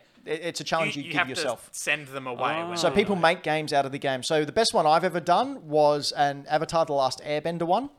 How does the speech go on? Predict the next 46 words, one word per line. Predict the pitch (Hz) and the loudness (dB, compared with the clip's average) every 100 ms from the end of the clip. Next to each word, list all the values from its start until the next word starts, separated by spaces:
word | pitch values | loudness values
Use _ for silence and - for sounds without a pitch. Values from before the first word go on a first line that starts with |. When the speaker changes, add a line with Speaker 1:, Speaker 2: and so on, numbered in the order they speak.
| _ | _
Speaker 1:
where | 151 | -4
you | 151 | 0
had | 151 | -2
to | 151 | -4
choose | - 175 151 | -6 -6 -2
one | 160 | -4
of | 147 | -4
the | |
four | 131 165 151 | -6 -4 -2
fi-, | - 147 | 0 0
uh, | 147 143 139 | 4 4 4
four | - 165 | 0 -4
nations, | 139 139 160 247 214 | -2 -2 -4 -8 -10
fire, | - 139 135 131 | 0 4 4 2
earth, | 139 135 131 - _ _ _ _ - 156 - | 0 -2 -4 -10 _ _ _ _ -20 -20 -6
air, | 143 139 135 | 0 2 0
or | 131 127 | -2 -4
water. | 135 165 240 247 | -2 -2 -2 -6
Speaker 3:
One | 135 | -8
of | |
the | 117 | -8
elements. | 110 156 - - | -8 -10 -12 -2
Speaker 1:
Uh, | 160 151 147 | 4 4 4
you | 165 | 0
won | 135 | -6
the | 131 | -4
elements, | 131 156 175 - | -2 -4 -6 -10
and | 143 139 | -8 -6
then | 139 143 | -4 -6
you | 143 147 | -8 -8
could | 143 | -4
only | 156 170 160 | -4 -2 -6
choose | - 160 151 | -8 -8 -8
Pokemon | - 165 170 135 127 131 | -2 -2 -2 -4 -8 -6
with | 131 | -4
that | 135 | -4
specific | - 135 - - 143 | -4 -10 -10 -10 -8
typing. | 131 139 208 220 | -2 -2 -2 -8
So | - 127 120 | -2 0 4
I | 143 | 4
was, | 151 143 | 4 2
Speaker 2:
Ooh. | 330 269 156 127 | -4 -4 -6 -4
Speaker 1:
yeah, | 170 143 | 2 8
I | 151 | 8
was | 170 151 | 8 4
fire | - 175 170 127 147 180 | 4 10 12 10 6 0